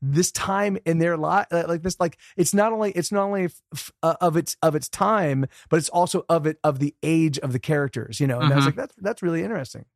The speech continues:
Speaker 1: you know?
Speaker 2: Yeah, no, because, I mean, it, realistically too, like,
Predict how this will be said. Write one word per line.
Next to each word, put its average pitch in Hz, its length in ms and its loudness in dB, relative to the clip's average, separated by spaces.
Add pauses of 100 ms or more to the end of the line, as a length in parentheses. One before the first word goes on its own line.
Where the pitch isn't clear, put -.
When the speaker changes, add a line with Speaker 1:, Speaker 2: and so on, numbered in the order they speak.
(120)
Speaker 1:
you 120 60 -6
know? - 40 6
Speaker 2:
Yeah, 147 180 6
no, 135 200 4
because, 147 520 4
I 160 40 4
mean, 175 260 2
it, 160 160 -4
realistically 190 880 2
too, 170 300 2
like, 139 240 2